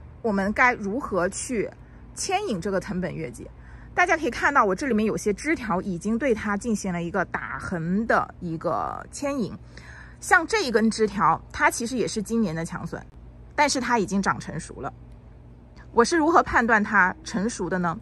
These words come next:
首先，它的顶芽，就是这个顶芽呢，它长势非常的慢。之前呢，大家可以每天都能感觉到它长了一两厘米，但是后来你会发现它的高度好像不怎么长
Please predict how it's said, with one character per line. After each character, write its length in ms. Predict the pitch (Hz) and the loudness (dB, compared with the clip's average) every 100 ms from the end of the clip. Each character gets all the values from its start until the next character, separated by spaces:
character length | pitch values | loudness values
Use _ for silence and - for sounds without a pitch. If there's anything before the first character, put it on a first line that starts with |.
| - | -4
首 200 | 226 214 | 0 2
先， 260 | 339 330 - - | 4 2 0 0
它 220 | 320 349 | 4 4
的 100 | 247 | 2
顶 320 | - 190 160 | 0 -2 0
芽， 280 | 143 143 190 - - - | 4 6 6 2 -14 -2
就 160 | 370 | -2
是 200 | 339 349 | 0 0
这 120 | 302 | -2
个 100 | 330 | -2
顶 220 | 262 208 170 | -4 -4 0
芽 220 | 185 196 | 2 2
呢， 140 | 277 311 - - - - | 0 -8 -16 -20 -18 0
它 280 | - - - - - | 4 4 2 -12 -2
长 240 | 233 190 | 0 0
势 240 | - 294 - | -2 -4 -6
非 300 | - 359 381 | -4 0 0
常 160 | 247 | 0
的 80 | 208 | 0
慢。 220 | 240 349 - - - - - - | 2 0 -2 -14 -20 -18 -16 -2
之 160 | 392 | 0
前 280 | - 254 202 | 2 2 4
呢， 180 | 285 294 - - | 4 2 -4 0
大 140 | 330 285 | 2 4
家 140 | 277 | 2
可 100 | 247 | 0
以 60 | 277 | -2
每 260 | 277 220 | -2 -2
天 240 | - 247 262 | -4 -4 -2
都 140 | 262 | -2
能 140 | 247 | 0
感 140 | 226 160 | 0 -2
觉 120 | 170 | -2
到 140 | 214 | -2
它 100 | 196 | -2
长 220 | 208 185 120 | -4 -6 -4
了 60 | |
一 100 | 196 | -4
两 200 | 208 151 | -2 -4
厘 140 | 147 160 | -6 -8
米， 160 | 170 - - - - | -8 -12 -20 -14 -4
但 100 | 330 | -2
是 120 | 311 | 0
后 180 | - 330 | 2 4
来 140 | 220 | 4
你 80 | 196 | 2
会 100 | 208 | -4
发 240 | 202 240 | 0 0
现 240 | 254 269 196 | -2 -4 -6
它 220 | - 240 - - | -6 -8 -8 -8
的 100 | 202 | -2
高 240 | 294 294 | 2 2
度 180 | 311 226 - | 0 -8 -10
好 180 | - | -10
像 160 | 190 240 | -6 -6
不 100 | 311 | -6
怎 100 | 190 | -6
么 120 | 160 | -6
长 180 | 190 135 | -4 -6